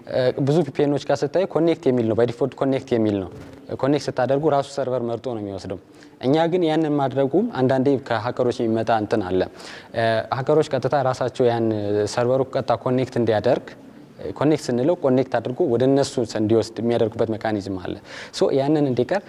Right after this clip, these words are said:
ሰርቨር በራሳችን እንድንመርጥ ማለት ነው። ሰርቨር ራሳችን መርጠን ካሉት ውስጥ ኮኔክት እንላለን። የተሻለ ከሆነ ወደ ቀጣይ ይሄዳል ማለት ነው፣ መጠቀም እንችላለን። ካልሆነ ደግሞ ደካማ ከሆነ ሶስት ሞዶች አሉት። ስትሪሚንግ ሞድ፣ ፕራይቬሲ ሞድ የሚባሉ ሞዶች፣ ሶስት ሞዶች አሉ።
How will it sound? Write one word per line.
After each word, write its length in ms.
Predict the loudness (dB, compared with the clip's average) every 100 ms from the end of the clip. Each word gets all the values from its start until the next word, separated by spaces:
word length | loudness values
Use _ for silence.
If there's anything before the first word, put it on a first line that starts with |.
| -16 -4
ሰርቨር 340 | 0 2 2
በራሳችን 560 | 2 0 0 -6 -4 -4
እንድንመርጥ 520 | -2 -4 -4 -8 -6
ማለት 300 | -6 -6 -8
ነው። 120 | -8 -10 -16 -20 -8
ሰርቨር 280 | 0 2 2
ራሳችን 380 | 2 -2 -4 -4
መርጠን 280 | -4 -6 -4
ካሉት 280 | -4 -2
ውስጥ 140 | -4 -2
ኮኔክት 320 | 0 -2 -2
እንላለን። 480 | -4 -4 -2 -2 -2 -6 -12 -4
የተሻለ 440 | -2 -2 -2 -2 -4
ከሆነ 300 | -2 -2 -2 -4 -4
ወደ 160 | -2 -2
ቀጣይ 300 | -2 -4 -2
ይሄዳል 320 | -2 0 0 0
ማለት 300 | -4 -6 -6
ነው፣ 100 | -6 -8 -20 -20 -20 -20 -6
መጠቀም 460 | -2 0 0 -2 -2
እንችላለን። 420 | -2 0 0 -2 -6 -18 -6
ካልሆነ 400 | -4 -2 -2 -2
ደግሞ 240 | -2 0 0
ደካማ 380 | 0 -2 -4 -4
ከሆነ 260 | -2 -2 -2 -6 -14
ሶስት 260 | -2 -2 2
ሞዶች 320 | 2 2 -2 -6
አሉት። 260 | -10 -10
ስትሪሚንግ 380 | -8 -2 0 0
ሞድ፣ 140 | -2 -2
ፕራይቬሲ 340 | 0 2 2 0
ሞድ 180 | -2 0
የሚባሉ 380 | -2 -2 -2 0
ሞዶች፣ 280 | 0 0 -2
ሶስት 220 | -6 -2
ሞዶች 280 | -2 -2 0
አሉ። 180 | 0